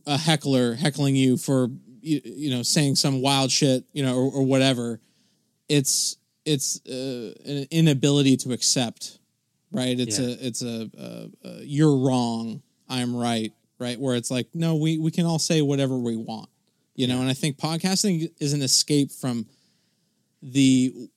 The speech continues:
Speaker 1: the Twitter, the, the constant barrage of everybody telling you what to think.
Speaker 2: Yeah.
Speaker 1: And it, and I think when you get,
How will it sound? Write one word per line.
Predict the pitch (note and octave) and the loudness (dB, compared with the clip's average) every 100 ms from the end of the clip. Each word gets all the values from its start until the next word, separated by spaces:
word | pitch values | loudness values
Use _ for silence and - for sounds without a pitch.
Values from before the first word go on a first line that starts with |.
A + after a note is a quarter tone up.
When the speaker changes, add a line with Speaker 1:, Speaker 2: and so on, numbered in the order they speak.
| - | -14
Speaker 1:
the | C#3 C3 | -6 -6
Twitter, | - - C#3+ C3+ B2+ A2+ - - - _ | -4 0 2 4 2 0 -6 -18 -20 _
the, | C#3 B2+ A#2+ A#2+ A#2 | -8 -2 0 0 -4
the | |
constant | A2+ - D3 D#3 D#3+ - C3+ A#2+ | -8 -6 -2 0 0 0 -4 -4
barrage | B2+ A#2+ C3 B2+ | -4 0 0 0
of | A2+ | -4
everybody | A#2+ A#2+ B2 B2 A#2+ A2 | -4 -2 0 0 -2 -4
telling | - C#3 C3+ | -6 -4 0
you | C3 A#2+ | 0 0
what | A2+ | -4
to | B2 | -10
think. | - G#2+ A#2+ D#3+ _ _ _ _ - | -10 -8 -6 -8 _ _ _ _ -14
Speaker 2:
Yeah. | A2 | -4
Speaker 1:
And | B2 A#2+ A#2 A2 G#2+ _ - | -2 0 0 -2 -6 _ -10
it, | C#3 C3 _ | -8 -8 _
and | C3 B2 A#2+ A#2 | -6 -4 -2 -6
I | B2 | -6
think | B2 - D3+ C3+ - | -6 -2 -2 -2 -6
when | C3 C3+ C3+ | -6 -2 -2
you | C3+ | 0
get, | D3 | 0